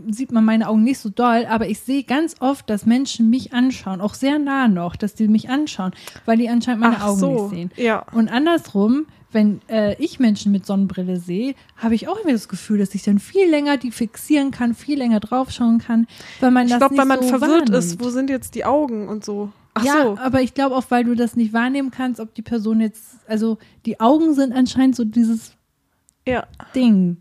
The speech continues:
Speaker 2: Das stimmt. Du denkst halt, dass die Person dich vielleicht gar nicht anguckt,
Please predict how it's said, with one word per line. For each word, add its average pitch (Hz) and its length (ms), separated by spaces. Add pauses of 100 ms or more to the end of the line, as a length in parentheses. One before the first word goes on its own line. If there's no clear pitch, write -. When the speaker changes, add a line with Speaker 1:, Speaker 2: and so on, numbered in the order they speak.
(160)
Speaker 2:
Das 233 180
stimmt. 220 380 (420)
Du 226 100
denkst 226 360
halt, 226 160 (1200)
dass 220 160
die 220 120
Person 220 300
dich 214 120
vielleicht 214 260
gar 214 100
nicht 220 140
anguckt, 208 420